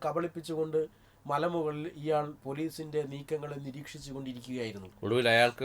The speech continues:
Speaker 2: വിശപ്പടിച്ചപ്പോൾ മാത്രം വന്ന്
Speaker 1: ആ,
Speaker 2: കീഴടങ്ങുന്ന ഒരു
Speaker 1: തീർച്ചയായും
Speaker 2: സാഹചര്യം.
Speaker 1: വിശപ്പ് സഹിക്കാൻ എന്തെങ്കിലും ഒരു കഴിവുണ്ടായിരുന്നുവെങ്കിൽ, അല്ലെങ്കിൽ വിശപ്പടക്കാൻ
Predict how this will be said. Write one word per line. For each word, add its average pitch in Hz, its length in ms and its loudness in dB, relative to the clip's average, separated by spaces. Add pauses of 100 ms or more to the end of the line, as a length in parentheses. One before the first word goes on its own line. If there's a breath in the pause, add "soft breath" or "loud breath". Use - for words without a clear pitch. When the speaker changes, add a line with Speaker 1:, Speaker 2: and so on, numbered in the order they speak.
Speaker 2:
വിശപ്പടിച്ചപ്പോൾ 123 680 -2
മാത്രം 110 380 0
വന്ന് 110 220 -2
Speaker 1:
ആ, 110 80 -2
Speaker 2:
കീഴടങ്ങുന്ന 104 460 2
ഒരു 95 140 -2
Speaker 1:
തീർച്ചയായും 160 320 2
Speaker 2:
സാഹചര്യം. 139 320 2
Speaker 1:
വിശപ്പ് 175 340 0
സഹിക്കാൻ 165 460 0 (400 soft breath)
എന്തെങ്കിലും 160 540 -2
ഒരു 156 160 0
കഴിവുണ്ടായിരുന്നുവെങ്കിൽ, 143 1000 -2 (120)
അല്ലെങ്കിൽ 165 420 -2
വിശപ്പടക്കാൻ 165 680 0